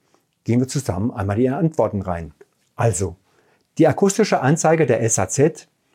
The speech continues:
also der Sprachalarmzentrale, muss um zwanzig Dezibel lauter als die Umgebungsgeräusche sein. Nein,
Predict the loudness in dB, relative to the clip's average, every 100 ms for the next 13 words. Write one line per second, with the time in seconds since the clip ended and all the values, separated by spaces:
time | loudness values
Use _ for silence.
0 | _ -8 -6 -6 -2 -2 0 0 0 0
1 | 0 0 0 2 2 0 0 0 0 0
2 | 0 -2 0 0 2 2 2 4 2 2
3 | 0 -2 -2 0 2 4 4 2 2 2
4 | 2 0 0 0 -2 -10 _ _ _ _
5 | 0 2 2 -2